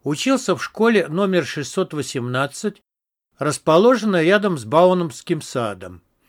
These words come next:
знаменитым своей танцплощадкой, эстрадой и бильярдной. Возле школы располагалась московская гарнизонная гауптвахта,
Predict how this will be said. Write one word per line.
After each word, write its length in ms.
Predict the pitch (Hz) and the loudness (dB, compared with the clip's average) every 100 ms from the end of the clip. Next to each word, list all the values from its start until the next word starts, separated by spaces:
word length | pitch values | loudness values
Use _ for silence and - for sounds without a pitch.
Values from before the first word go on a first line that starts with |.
| _ _ - | _ _ -14
знаменитым 720 | 107 147 156 170 226 214 180 | -6 -2 0 2 0 0 -4
своей 380 | - 147 160 139 | -4 0 0 0
танцплощадкой, 1080 | 156 143 - 135 123 - 180 240 - 220 180 | -2 -6 -6 -4 -4 -2 0 0 -2 -4 -4
эстрадой 640 | 135 - - 165 190 190 | -8 -10 -2 0 2 0
и 160 | 185 156 | -4 -6
бильярдной. 880 | 151 175 175 165 107 95 98 82 _ _ _ _ _ _ _ _ | -6 -2 0 0 -2 -8 -18 -20 _ _ _ _ _ _ _ _
Возле 320 | 202 254 220 | 4 4 4
школы 460 | 202 - 208 220 208 | 0 0 0 2 2
располагалась 800 | 180 - 156 156 156 220 208 - | 0 -2 -2 0 0 0 0 -2
московская 640 | 160 156 - 220 - 190 | -2 -4 -2 -4 -2 -4
гарнизонная 800 | 147 143 143 143 151 214 202 185 | -2 -4 -4 -4 -2 0 0 -2
гауптвахта, 920 | 151 190 190 - 214 196 - - 90 | 2 2 0 -2 2 2 0 -8 -14